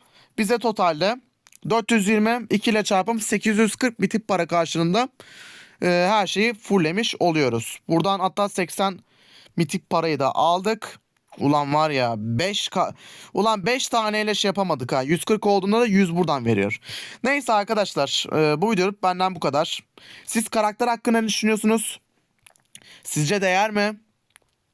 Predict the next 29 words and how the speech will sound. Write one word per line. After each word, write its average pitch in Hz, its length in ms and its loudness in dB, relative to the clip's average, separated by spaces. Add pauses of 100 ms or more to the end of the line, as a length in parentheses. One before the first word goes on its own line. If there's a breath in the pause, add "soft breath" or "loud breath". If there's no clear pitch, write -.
(360)
Sizce 156 380 -2
Ghost'un 175 380 0
kendisi 151 420 -4
nasıl? 220 280 -2 (640 loud breath)
Yükseltilmiş 170 720 0
versiyonu 185 420 0
nasıl? 233 300 0 (380 loud breath)
Bunların 214 380 2
hepsini 202 460 -2
lütfen 185 280 0
yorumlar 180 400 0
kısmında 135 440 -2
belirtmeyi 156 420 0
ihmal 147 340 0
etmeyin. 202 420 -4 (380 loud breath)
Ve 202 120 0
ben 180 180 0
aynı 190 300 0
zamanda 131 300 0
zaten, 127 440 -2 (120)
çok 202 200 -4
fazla 135 240 -2
aynı 123 160 -2
zamanda 120 360 0
kullandığım 123 360 0
farkındayım. 170 600 0 (500 loud breath)
Kendi 247 480 2
Ghost 208 420 0
tarzımı 202 600 0